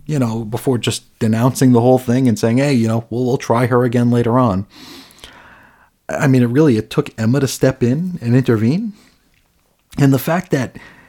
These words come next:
it actually took her saying the word phase in order to jog her memory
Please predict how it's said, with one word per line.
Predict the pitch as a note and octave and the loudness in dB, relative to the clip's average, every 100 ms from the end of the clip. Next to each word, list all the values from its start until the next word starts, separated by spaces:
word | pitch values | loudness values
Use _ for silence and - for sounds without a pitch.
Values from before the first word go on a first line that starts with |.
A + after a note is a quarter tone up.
| _ _ | _ _
it | C3 | 0
actually | C#3+ F3+ - D3 | 2 0 0 -2
took | - F#3 E3+ | -2 -2 -2
her | - C#3+ | -2 -4
saying | - C#3 E3 E3+ C#3+ | 0 0 2 2 6
the | D3 | 6
word | C3+ B2+ B2 | 6 2 0
phase | - - C#3 C#3+ F#2+ F2 G2 - | -6 -4 -2 -2 -2 -4 -8 -10
in | - A#2+ | 0 2
order | C3 B2+ | 2 0
to | G#2 | -2
jog | G2+ C#3 D#3 B2+ | -4 -4 -4 -4
her | |
memory | B2+ E3+ C#3 A2 A2+ A#2 | 0 2 2 2 0 -2